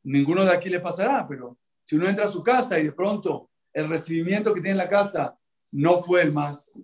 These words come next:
cálido que uno se esperaba, o algún tipo de incidente en el trabajo, o con un policía, un agente aduanal, o algo por el estilo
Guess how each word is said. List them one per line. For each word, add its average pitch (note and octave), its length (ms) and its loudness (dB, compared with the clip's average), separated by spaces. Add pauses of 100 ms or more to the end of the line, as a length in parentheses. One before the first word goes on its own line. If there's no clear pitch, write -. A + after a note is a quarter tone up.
(1400)
cálido F#3+ 420 4
que E3 100 -6
uno E3+ 140 -6
se E3+ 100 -10
esperaba, C#3 440 -8 (680)
o A3+ 500 6
algún G3 260 -4
tipo G#3+ 220 -12
de G3+ 80 -10
incidente F#3 500 -8
en F3+ 60 -12
el E3+ 80 -14
trabajo, C#3 640 -6
o B2+ 140 -18
con C#3 100 -8
un C#3+ 100 -2
policía, D3+ 640 -2 (120)
un D3 160 -8
agente D#3 380 -4
aduanal, E3 680 0 (300)
o D#3+ 160 4
algo G#3 280 4
por G3 140 -6
el F#3 60 -6
estilo D#3 480 -12